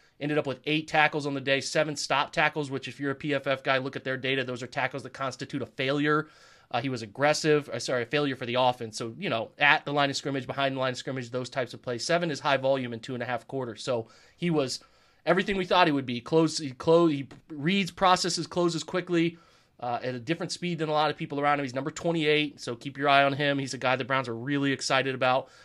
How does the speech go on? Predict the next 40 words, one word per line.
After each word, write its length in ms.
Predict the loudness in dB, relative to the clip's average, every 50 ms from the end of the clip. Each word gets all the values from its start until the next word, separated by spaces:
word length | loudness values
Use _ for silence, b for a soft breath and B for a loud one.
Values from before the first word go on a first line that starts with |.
| B B
They 100 | -6 -6
will 140 | -6 -6 -8
probably 500 | -8 -2 2 2 2 2 2 -2 -2 -4
trot 260 | 0 2 2 4 4
out 160 | 4 2 2
Greg 220 | 0 0 0 0 0
Newsome, 320 | -4 -4 -4 -4 -4 -4
their 100 | -4 -4
first-round 480 | -4 -6 -8 -8 -6 -4 -4 -4 -4 -2
corner. 280 | -4 -4 -2 -2 -4
He 100 | -6 -6
played 200 | -6 -4 -4 -2
about 180 | -2 -2 -4 -2
eighteen 380 | -4 -6 -6 -6 -6 -6 -4 -4
snaps 400 | -4 0 2 2 2 2 2 -2
in 120 | -4 -4
week 200 | -4 -4 -4 -2
one, 340 | -2 0 2 2 0 -2 -4 b b b b b b b b
did 140 | _ -6 -6
a 140 | -6 -6 -6 -12 _ _ _
pretty 260 | -6 -2 0 0 0 -2 -4 -14 -20 -18 -10
decent 400 | -2 -2 0 0 0 -2 -2 0
job 220 | 2 4 4 4 2
against 200 | 0 -4 -4 0
Marvin 300 | 2 2 2 2 -2 -4
Jones, 320 | -2 0 0 0 -2 -2
who 80 | -4 -4
we, 240 | -4 -6 -6 -6 -6
we 140 | -2 0 2
all 160 | 2 2 2
respect 360 | -2 -6 -2 -2 -2 -2 0
Marvin 280 | -2 -4 -2 -4 -4 -6
Jones. 300 | -6 -4 -4 -4 -4 -6
I 40 |
think 200 | -6 -8 -10 -10
he's 120 | -8 -12 -12
a 40 | -10
pretty 220 | -8 -8 -8 -8
good 160 | -8 -10 -8
player, 400 | -6 -4 -2 0 0 0 -2 -4